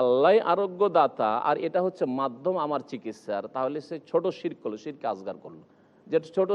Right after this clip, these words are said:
শিরক করে সে বড় গুনাহ করে, কাবিরা গুনাহ, কিন্তু তার জন্য দোয়া চাওয়া যায় অন্য অন্য গুনাহগার লোকদের মতো, ফাসেকদের মতো, যারা অনেক গুনাহ কাজ করে। আর যদি মনে করে যে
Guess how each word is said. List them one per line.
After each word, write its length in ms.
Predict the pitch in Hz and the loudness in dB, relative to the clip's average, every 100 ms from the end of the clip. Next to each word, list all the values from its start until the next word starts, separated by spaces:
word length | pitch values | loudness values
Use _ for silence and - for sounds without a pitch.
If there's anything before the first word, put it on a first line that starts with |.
| 190 | -2
শিরক 220 | 226 208 - | -4 -4 0
করে 160 | 208 220 220 - | 4 4 2 0
সে 140 | 185 190 208 - - _ _ _ - 123 | -2 -2 -4 -8 -16 _ _ _ -6 2
বড় 140 | 160 214 214 | 4 6 4
গুনাহ 180 | 214 156 | 2 0
করে, 120 | 143 123 | 0 0
কাবিরা 280 | 139 143 131 | 0 0 0
গুনাহ, 180 | 117 135 156 | -2 -6 -8
কিন্তু 160 | 170 165 - | -10 -8 -4
তার 120 | 117 101 | -4 -4
জন্য 140 | 120 123 120 | -4 -4 0
দোয়া 160 | 120 107 | 0 0
চাওয়া 140 | 110 107 | -2 -2
যায় 100 | 147 | -2
অন্য 140 | 147 143 | -4 -4
অন্য 100 | 143 139 | -4 -2
গুনাহগার 320 | 135 127 135 139 | -2 0 0 0
লোকদের 260 | 170 180 208 147 | 0 0 -2 -2
মতো, 180 | 98 - - - | -4 -8 -10 -2
ফাসেকদের 440 | 180 196 151 113 95 | 0 0 -4 -4 -6
মতো, 160 | - - _ _ _ | -10 -18 _ _ _
যারা 240 | 135 151 113 - _ _ - 131 | 2 4 4 0 _ _ -6 -2
অনেক 160 | 135 127 127 | 0 -2 -2
গুনাহ 160 | 131 120 113 | 0 0 0
কাজ 120 | 95 - | 0 -4
করে। 140 | 87 85 _ _ _ _ _ - 110 131 156 | -8 -10 _ _ _ _ _ -6 0 2 2
আর 160 | 190 208 196 160 | 0 -2 -4 0
যদি 200 | 185 190 185 | 0 0 -2
মনে 140 | 190 190 | -2 2
করে 160 | 185 147 | 4 4
যে 60 | 120 | 2